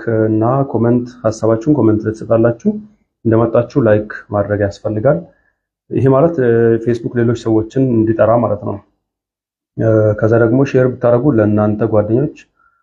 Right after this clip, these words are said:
እ፣ እንዲሁም ደግሞ ይሄ መልእክት ለእናንተ ጓደኛ ላልሆኑም ሰዎች እየደረሰ፣ እ፣ እንዲደርስ የተፈለገው አካል ጋር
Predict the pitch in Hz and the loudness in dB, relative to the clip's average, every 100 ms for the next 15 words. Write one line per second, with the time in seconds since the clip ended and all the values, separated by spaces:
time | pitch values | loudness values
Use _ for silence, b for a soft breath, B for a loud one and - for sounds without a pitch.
0 | _ _ _ _ - 113 110 107 107 107 | _ _ _ _ -2 2 4 4 2 0
1 | 117 117 120 113 117 120 - - _ - | 2 2 4 4 4 2 -2 -16 _ -10
2 | 120 117 147 - - - 120 120 123 139 | -2 0 0 -4 -14 -2 0 2 2 2
3 | - 127 120 117 123 120 123 139 139 120 | 2 4 2 2 2 0 0 0 -2 -4
4 | 120 117 123 - 302 _ _ _ _ _ | -2 -2 -2 -4 -6 _ _ _ _ _
5 | _ _ - 110 107 101 101 104 107 110 | _ _ -8 -2 0 2 0 -2 -4 -4
6 | 147 120 123 127 123 110 107 107 - 110 | -2 0 2 0 -2 -6 -4 -2 -2 -2
7 | 107 110 120 | -2 0 -2